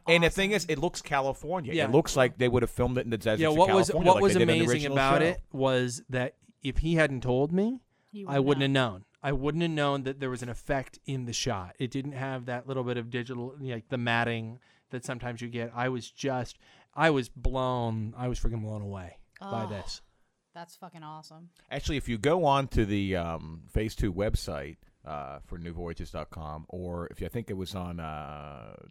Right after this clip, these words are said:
Speaker 1: Trek Movie or Trek B B S, one of those as well, there was a little article with Tobias Richter, who did some of the effects for, um, Enemy Starfleet.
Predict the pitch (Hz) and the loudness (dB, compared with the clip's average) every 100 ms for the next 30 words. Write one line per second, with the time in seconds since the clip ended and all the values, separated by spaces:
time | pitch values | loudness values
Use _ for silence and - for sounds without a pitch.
0 | - - 123 117 107 120 127 123 107 - | -2 0 0 -2 -6 -6 -6 -6 -8 -8
1 | 120 - 104 110 - 104 92 98 101 87 | -8 -8 -8 -8 -8 -10 -8 -8 -8 -12
2 | 92 101 98 82 - _ _ 107 107 101 | -10 -6 -6 -6 -10 _ _ -4 -2 -2
3 | 110 104 104 - 92 90 85 80 98 101 | -2 0 0 -2 -2 -2 -2 0 0 -2
4 | 95 - 127 - 78 85 90 - 98 87 | 0 -2 -2 -8 -14 -10 -12 -10 -8 -8
5 | 78 - 135 - - 85 67 53 50 - | -8 -6 -6 -8 -14 -14 -14 -14 -14 -14
6 | _ _ _ - 80 78 78 92 85 78 | _ _ _ -14 -12 -12 -10 -8 -8 -10
7 | - 80 71 92 82 | -8 -6 -6 -6 -8